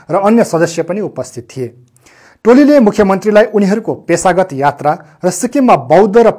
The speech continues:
परम्परागत कला तथा संस्कृतिको क्षेत्रमा प्रदर्शन र उपलब्धिबारे उल्लेख गर्यो। टोलीका सदस्यले आफूहरूले सात वर्ष तालिम प्राप्त गरेपछि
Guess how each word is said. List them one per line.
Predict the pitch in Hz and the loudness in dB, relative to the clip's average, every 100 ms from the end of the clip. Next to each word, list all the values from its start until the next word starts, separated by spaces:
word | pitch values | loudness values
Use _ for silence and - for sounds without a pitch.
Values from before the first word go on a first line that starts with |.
| - | -2
परम्परागत | 175 180 180 165 180 190 | -2 0 0 0 0 -2
कला | 160 151 | 0 0
तथा | 135 123 123 | 0 -8 -14
संस्कृतिको | - 151 - 160 156 | -10 -10 -10 -12 -10
क्षेत्रमा | 139 - 147 160 160 | -12 -10 -8 -6 -6
प्रदर्शन | 160 147 147 - 196 - - - | -6 -4 -4 -6 -8 -10 -18 -4
र | 220 | -2
उपलब्धिबारे | 233 254 240 196 156 151 196 | 2 4 2 2 2 2 2
उल्लेख | 147 135 - | -2 -6 -8
गर्यो। | 139 117 107 _ _ - _ - | -8 -8 -12 _ _ -20 _ 2
टोलीका | 233 277 | 4 4
सदस्यले | 208 170 185 - 208 226 | 2 2 0 0 0 0
आफूहरूले | 180 185 220 202 220 147 | 0 0 2 2 2 -4
सात | - 165 | -2 -2
वर्ष | 160 170 | 0 -4
तालिम | 170 147 147 131 | -4 -4 -4 -4
प्राप्त | 139 131 | -6 -6
गरेपछि | 123 127 123 127 - | -10 -10 -8 -8 -6